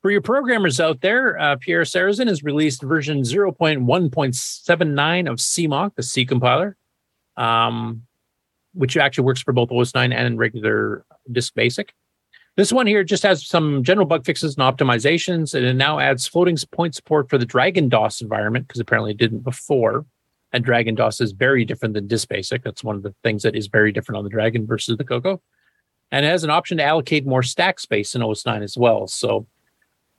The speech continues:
um, and it now issues a warning when passing a structure union to a printf or an fsprintf. So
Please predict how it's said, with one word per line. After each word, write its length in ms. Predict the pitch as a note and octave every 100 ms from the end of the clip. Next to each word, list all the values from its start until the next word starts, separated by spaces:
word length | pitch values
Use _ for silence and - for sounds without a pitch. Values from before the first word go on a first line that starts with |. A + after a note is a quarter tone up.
| -
um, 520 | A2+ A2 A2 A2+ A#2 - _ _ _ _ _ _ _ _ _ _ _
and 140 | C3+
it 60 | C3+
now 200 | C#3+ D3
issues 300 | C3+ B2+ A#2
a 60 |
warning 320 | A#2+ D3+ F#3+ F3
when 120 | C3
passing 300 | C3+ B2+ B2
a 60 |
structure 320 | - C3+ B2+ A#2
union 260 | A#2 A2+
to 140 | G#2 A2
a 60 |
printf 420 | - A#2 G#2+ G#2
or 80 | A2
an 60 | G#2+
fsprintf. 580 | A2 - A2 - - -
So 380 | - - G#2 G2+